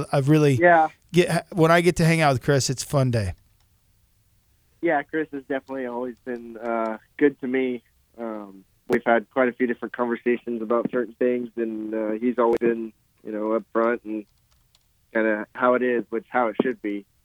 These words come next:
Speaker 2: Um, but I, I'm really looking forward to Daytona. Um, the T Ts is kinda more my style. I like the T Ts and short tracks, uh, a little better than the, uh, miles.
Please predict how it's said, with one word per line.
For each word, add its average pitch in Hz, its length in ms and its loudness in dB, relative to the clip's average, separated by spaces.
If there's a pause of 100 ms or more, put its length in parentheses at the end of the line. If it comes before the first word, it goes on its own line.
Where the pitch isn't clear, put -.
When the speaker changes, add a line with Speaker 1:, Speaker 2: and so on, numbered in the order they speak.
(440)
Speaker 2:
Um, 101 440 -12 (580)
but 156 140 8
I, 151 200 2
I'm 139 240 -4
really 175 240 2
looking 170 380 -2
forward 156 300 -4
to - 60 -20
Daytona. 135 680 -8 (280)
Um, 110 500 -16 (880)
the - 80 6
T 170 240 4
Ts 156 500 2
is 123 160 -6 (600)
kinda 165 240 0
more 143 600 -6
my 143 300 -2 (100)
style. 135 520 -2 (240)
I 143 100 0
like 143 240 -2
the 120 100 -10 (100)
T 147 80 -6 (100)
Ts 131 200 -4
and 110 180 -10
short 127 220 -6
tracks, 120 320 2 (320)
uh, 104 180 -12 (1000)
a 113 60 2
little 139 220 2
better 127 320 0
than 110 240 -8
the, 104 260 -8
uh, 98 200 -8 (120)
miles. 107 480 2